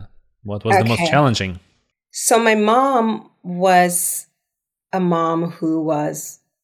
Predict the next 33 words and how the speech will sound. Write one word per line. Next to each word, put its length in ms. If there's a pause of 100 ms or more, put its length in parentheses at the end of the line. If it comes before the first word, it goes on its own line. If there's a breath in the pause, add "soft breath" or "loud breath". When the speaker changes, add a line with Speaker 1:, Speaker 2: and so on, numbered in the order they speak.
(320)
Speaker 2:
a 80
mom 380
like 200
no 240
other. 540
She 220
wanted 340
a 60
better 320
life 340
for 260
us. 380 (140)
So 200
she 220
left 380
Jamaica 440
and 360
came 240
to 120
the 140
United 480
States. 640 (640)
And 200
she, 720
um, 500
she 160
was 140
living 240
in 80
Chicago 600
at 100
the 80
time. 560